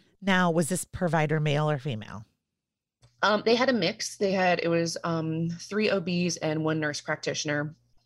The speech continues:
Speaker 2: One of the O Bs was a male.
Speaker 1: Okay. So is this a practice where you rotate?
Speaker 2: Yes.
Speaker 1: Okay. Is that mandatory?
Speaker 2: I don't remember ever having an option.
Speaker 1: Okay.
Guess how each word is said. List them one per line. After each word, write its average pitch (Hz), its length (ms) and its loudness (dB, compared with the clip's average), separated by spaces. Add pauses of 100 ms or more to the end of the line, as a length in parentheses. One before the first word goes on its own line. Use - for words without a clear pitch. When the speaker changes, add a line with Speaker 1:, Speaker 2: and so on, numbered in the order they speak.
(160)
Speaker 2:
One 165 220 2
of 147 120 -2
the 156 180 -2
O 156 100 0
Bs 143 200 -6
was 147 140 -6
a 143 60 -6
male. 143 240 -6 (280)
Speaker 1:
Okay. 196 220 -4 (420)
So 208 200 2
is 190 100 2
this 185 160 -4
a 202 60 -2
practice 175 360 -4
where 170 120 -2
you 151 180 -2
rotate? 180 520 -4 (580)
Speaker 2:
Yes. - 480 -4
Speaker 1:
Okay. 160 160 -4 (520)
Is 175 120 0
that 175 160 2
mandatory? 147 840 -2 (1400)
Speaker 2:
I 508 60 4
don't 587 200 2
remember 285 260 2
ever 220 180 2
having 208 260 0
an - 140 -6
option. - 360 -2 (580)
Speaker 1:
Okay. - 140 -16